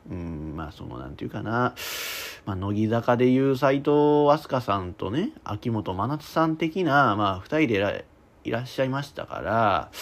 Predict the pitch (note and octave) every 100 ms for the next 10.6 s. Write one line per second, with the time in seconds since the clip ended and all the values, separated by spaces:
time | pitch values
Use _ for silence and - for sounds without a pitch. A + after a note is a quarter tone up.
0 | - - - - - - - D#3+ E3 D#3+
1 | G#3+ A3 - C3 - F#2+ F2 G2 - -
2 | - - F2+ F2 D2+ - - - F#3+ A3
3 | E3+ B2 G#2 G#2 B2 A2 G2+ F#2 F2+ -
4 | - - _ - G2 F2+ F2+ F2+ C#2 B1
5 | G#1+ - D2+ - - F#2+ A2+ A2 A2 -
6 | F3 C3 D#3 A#2 G#2+ - - - - -
7 | - - - - - - - - - -
8 | - - C#4 D#4 G3 A#2 A2+ A2 G#2+ G#2
9 | A2+ B2 B2+ A#2+ A#2+ G2 F2 C#2+ F#2 F2+
10 | F2+ - _ - D3+ D#3+